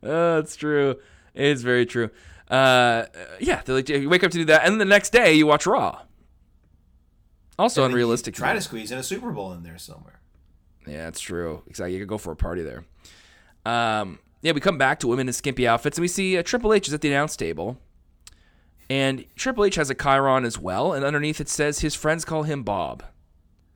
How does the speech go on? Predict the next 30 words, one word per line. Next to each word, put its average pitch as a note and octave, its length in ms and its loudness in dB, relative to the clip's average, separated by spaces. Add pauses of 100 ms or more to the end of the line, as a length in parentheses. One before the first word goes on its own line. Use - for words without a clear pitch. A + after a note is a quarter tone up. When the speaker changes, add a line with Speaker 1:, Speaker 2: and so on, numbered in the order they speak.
(1400)
Speaker 1:
Which C#3 200 -2
isn't E3+ 260 2
funny, B2 260 0
it's G#2+ 120 -4
just, A#2 180 -6 (160)
it's A#2 180 -8 (120)
stupid. C#3+ 400 -4
It's A2 140 -8
not, C#3+ 140 0
there's C#3 140 -4
nothing B2+ 220 -4
to A2 160 -6
it. - 100 -14 (1040)
Speaker 2:
It's D3+ 140 -14
really B2 240 -12
stupid F#2 440 -14
nineties F2 400 -16
humor. F#2+ 400 -16 (1300)
Oh, D3+ 420 -2
man, A#2+ 440 -4
it's A#2+ 120 -16
so A#2 180 -8
bad. C3+ 500 4
<laughs> - 40 -20 (380)
Speaker 1:
It's B2+ 160 -12
so, A#2 320 -6
it's - 140 -16
bad D#2+ 200 -8
and D2+ 120 -16
dumb. C#2+ 240 -12